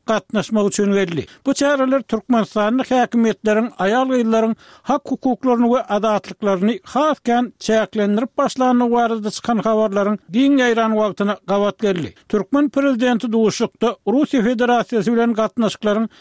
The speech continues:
aýratyn häsiýetini kanagatlanma bilen belläp, Russiýa Federasiýasy hemişe ýurdumyzyň strategik hyzmatdaşy boldy we şeýle bolmagyny da galar diýdi.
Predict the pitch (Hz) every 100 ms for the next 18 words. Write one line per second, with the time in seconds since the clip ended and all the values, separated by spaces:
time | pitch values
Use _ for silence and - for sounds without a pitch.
0 | - - 208 214 196 285 285 254 247 233
1 | 226 - 233 202 - 214 214 208 - 190
2 | 190 269 254 247 220 214 208 214 214 _
3 | 202 285 - 254 220 247 247 240 190 214
4 | 214 208 - 285 269 208 233 220 202 220
5 | 202 202 202 226 220 _ - 208 - 202
6 | 185 285 285 - 247 247 226 - 185 202
7 | 202 202 233 226 196 - 196 190 269 254
8 | 240 233 214 208 202 196 - 196 196 196
9 | 190 185 143